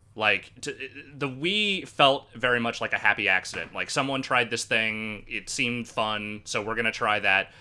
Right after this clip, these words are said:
The D S was similar. You know, it, it, we have this second screen, it's a touch screen. Touch screens are a thing now, so let's just see what to do with that. And, you know, by, by the grace of, uh, whatever, uh, the D S turned into one of the most popular systems of all time. The Wii became this incredible fad.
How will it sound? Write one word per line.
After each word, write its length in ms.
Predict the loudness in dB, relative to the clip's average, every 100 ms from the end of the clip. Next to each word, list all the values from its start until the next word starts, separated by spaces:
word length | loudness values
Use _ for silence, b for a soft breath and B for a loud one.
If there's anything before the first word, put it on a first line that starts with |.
| B -6
The 120 | -2
D 200 | 4 6
S 140 | 4
was 120 | 2 -2
similar. 500 | -2 0 -2 -4 -8 -6
You 160 | -2
know, 140 | -2 0
it, 200 | -2 -2
it, 280 | -6 -8
we 180 | -6 -2
have 180 | 0 2
this 120 | 0
second 300 | 2 0 0
screen, 340 | -4 0 0 0
it's 100 | -2
a 60 |
touch 240 | 0 0 0
screen. 380 | -4 -2 -2
Touch 180 | -2 -2
screens 320 | -2 -2 -2
are 80 | -2
a 60 | -2
thing 260 | 0 0
now, 260 | 0 0 -2
so 140 | -4
let's 140 | -6 -6
just 160 | -6
see 100 | -4
what 180 | -4 -4
to 60 | -6
do 160 | -4
with 140 | -4 0
that. 280 | 0 0 -4 B B B 0
And, 320 | 6 6 4 2
you 120 | 4
know, 200 | 4 4
by, 200 | 6 4
by 160 | 6 2
the 100 | 2
grace 280 | 0 0
of, 220 | -4 -8 -8
uh, 100 | -8
whatever, 720 | -4 4 6 6 4 0 -2
uh, 180 | -4 -8
the 100 | -6
D 200 | 2 4
S 140 | 4
turned 240 | 2 -2 0
into 320 | -2 -4 -6
one 160 | -4 -4
of 40 |
the 60 | -4
most 120 | -2
popular 360 | 0 0 -2 -6
systems 360 | -8 -8 -10
of 80 | -8
all 120 | -8
time. 320 | -6 -6 -6
The 120 | -6 -6
Wii 340 | -2 0 -2
became 280 | -2 -4 -4
this 120 | -6
incredible 440 | -8 -6 -6 -6
fad. 380 | -8 -6 -6 -8